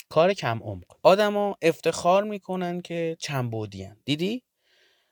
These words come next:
یه نفر داره با تلفن حرف می‌زنه، اون یکی داره صداش می‌کنه. بعد تو نگاه می‌کنی، خب مثلاً میگه «علی، علی.» بعد برمیگرده تو نگاه می‌کنه، تک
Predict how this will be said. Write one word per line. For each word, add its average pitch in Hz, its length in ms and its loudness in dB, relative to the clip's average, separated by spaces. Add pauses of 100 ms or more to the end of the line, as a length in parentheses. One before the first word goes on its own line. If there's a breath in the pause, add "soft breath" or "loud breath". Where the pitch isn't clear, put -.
(180)
یه 180 120 6
نفر 208 220 4
داره 208 120 2
با 214 80 2
تلفن 165 380 2
حرف 196 340 -2
می‌زنه، 113 320 -2
اون 160 200 -2
یکی 190 120 -4
داره 214 120 2
صداش 143 520 2
می‌کنه. - 360 -20 (760)
بعد 165 140 -4
تو 196 100 -6
نگاه 175 220 0
می‌کنی، 180 360 -4
خب 151 140 -10
مثلاً 147 160 -8
میگه 151 180 -4
«علی، 160 460 -6 (100)
علی.» 147 320 -8 (800)
بعد 139 160 -2
برمیگرده 151 340 2
تو 156 80 -6
نگاه 131 200 -4
می‌کنه، 143 340 -10 (460)
تک - 300 -16